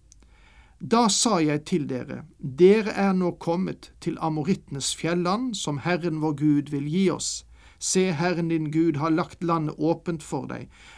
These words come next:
Dra opp og innta det, som Herren, dine fedres Gud, har sagt deg. Vær ikke redd,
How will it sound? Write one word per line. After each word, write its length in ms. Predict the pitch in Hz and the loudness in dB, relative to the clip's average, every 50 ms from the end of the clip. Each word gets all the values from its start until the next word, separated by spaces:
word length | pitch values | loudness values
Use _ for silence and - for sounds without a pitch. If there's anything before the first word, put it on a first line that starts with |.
| - - | -16 -12
Dra 320 | 175 139 180 196 226 226 - | -6 -2 0 2 2 2 0
opp 340 | - 175 156 151 151 - | -2 -2 -2 -4 -4 -8
og 120 | 175 170 - | -8 -6 -4
innta 400 | 180 165 151 135 - 151 147 143 | -4 -4 -4 -4 -4 -4 -4 -2
det, 220 | 147 151 160 185 190 | -4 -4 -6 -6 -8
som 240 | - - 165 156 147 | -6 -4 -4 -4 -4
Herren, 540 | 123 - 175 175 147 165 156 156 156 - - - 147 | -2 -2 -4 -4 -4 -4 -6 -6 -8 -10 -12 -10 -6
dine 220 | 160 160 156 151 | -4 -2 -2 -4
fedres 680 | 147 - - 147 151 151 147 147 143 143 - - - - | -4 -6 -6 -4 -4 -4 -4 -6 -8 -8 -8 -8 -8 -6
Gud, 340 | - 196 175 180 185 180 - _ - - - | -4 -2 -2 -2 -4 -6 -12 _ -20 -16 -12
har 140 | - 160 139 | -10 -8 -6
sagt 340 | - - 151 - - - - | -6 -6 -6 -8 -10 -12 -16
deg. 200 | 104 113 131 - - - - - - - - - - - | -16 -16 -16 -18 -20 -20 -20 -20 -20 -20 -20 -20 -20 -14
Vær 200 | - - - - - | -12 -12 -10 -8 -6
ikke 260 | 190 - - 247 226 | -8 -2 0 0 2
redd, 340 | 220 214 165 - - - | 2 2 0 0 -4 -10